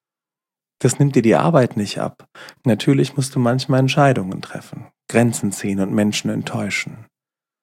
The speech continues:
Vor allem die, die unsere Verfügbarkeit mit Liebe verwechselt haben. Aber wir machen das nicht, um endlich vor Gott auffindbar zu werden. Wir machen das bitte, weil wir vor Gott nie verloren sind.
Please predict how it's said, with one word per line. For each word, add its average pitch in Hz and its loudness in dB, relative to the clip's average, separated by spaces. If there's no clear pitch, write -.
Vor - -2
allem 117 0
die, 120 2
die 110 0
unsere 101 -2
Verfügbarkeit - -6
mit 95 -6
Liebe 117 0
verwechselt - -8
haben. - -10
Aber 120 2
wir 123 0
machen 123 2
das 113 -2
nicht, 151 2
um 143 -2
endlich 127 -2
vor 110 0
Gott - -4
auffindbar 104 -2
zu - -10
werden. - -12
Wir 123 2
machen 127 2
das 120 -4
bitte, 135 0
weil 117 4
wir 123 4
vor 117 -2
Gott 127 -2
nie 151 4
verloren 147 2
sind. - -16